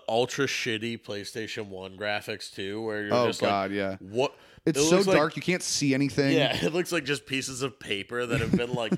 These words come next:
Speaker 1: <laughs> melded together. Um, but yeah, I think the Arkham games is a classic.
Speaker 2: Yeah, I gotta give it to him. All right, so you got, we're going number four.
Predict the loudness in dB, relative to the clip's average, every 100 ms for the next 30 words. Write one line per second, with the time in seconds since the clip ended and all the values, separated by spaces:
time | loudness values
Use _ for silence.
0 | -4 -20 -14 -6 -2 -2 -4 -8 -8 -8
1 | -6 -6 -4 -2 -2 -6 _ _ _ _
2 | _ _ _ -2 2 2 2 0 -2 -6
3 | -10 _ _ _ _ _ _ _ _ _
4 | _ _ _ _ -6 0 2 2 -2 -2
5 | 0 0 0 -4 -4 -6 -6 -8 -12 -12
6 | -14 -16 -20 _ -16 -10 -10 -10 -10 -2
7 | 0 0 -6 _ -6 -2 -2 -2 -4 -4
8 | -6 -2 0 0 2 2 2 0 0 2
9 | 2 0 0 2 2 2 -2